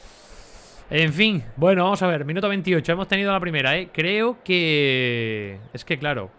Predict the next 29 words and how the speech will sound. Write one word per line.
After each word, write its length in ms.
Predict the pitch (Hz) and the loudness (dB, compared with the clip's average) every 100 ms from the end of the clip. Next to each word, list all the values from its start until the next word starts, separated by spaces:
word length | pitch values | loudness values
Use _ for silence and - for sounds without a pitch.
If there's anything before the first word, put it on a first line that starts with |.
| - | -10
o 120 | 139 135 | -2 0
dejo 240 | 180 214 | 0 -2
con 140 | 208 | -4
Jara 240 | - 190 160 | -2 0 0
para 120 | 127 | -2
que 60 | 139 | -4
haga 100 | 170 | -4
el 100 | 170 | -4
pase, 340 | 170 - 151 | -6 -4 -4
el 280 | 147 135 123 | -4 -6 -4
tal, 260 | 147 170 226 - | -4 -4 -10 -18
aquí 220 | - 120 123 | -12 -8 -8
dentro. 340 | 131 139 214 - - - - - | -8 -12 -14 -16 -20 -20 -20 -14
Pasa 200 | 135 147 | -10 -8
el 40 | |
hueco. 300 | 104 147 - - - - - - - - - - - - - - - - - - - - - - - - - - - 190 - | -10 -12 -14 -18 -20 -20 -20 -20 -20 -20 -20 -20 -20 -20 -20 -20 -20 -20 -20 -20 -20 -20 -20 -20 -20 -20 -20 -20 -14 -10 -2
<clears throat> 360 | 196 156 - - - - - - - - - - - - - - - - - - - - - 131 | -2 -2 -8 -20 -20 -20 -20 -20 -20 -20 -20 -20 -20 -20 -20 -20 -20 -20 -20 -20 -20 -20 -12 2
Ya, 300 | 190 190 196 | 4 4 2
pero 760 | 180 170 160 156 156 156 147 | 0 2 2 4 4 2 0
si 180 | 151 147 | -4 -4
meto 220 | 151 175 | -4 0
a 40 | 185 | 0
Jara, 280 | 196 202 196 | 2 4 2
Rubio 320 | 180 190 202 | 2 2 2
no 80 | 196 | 2
va 60 | |
a 40 | 185 | 2
poder 180 | 185 | 2
rematar. 380 | 165 151 143 170 | 2 0 0 -2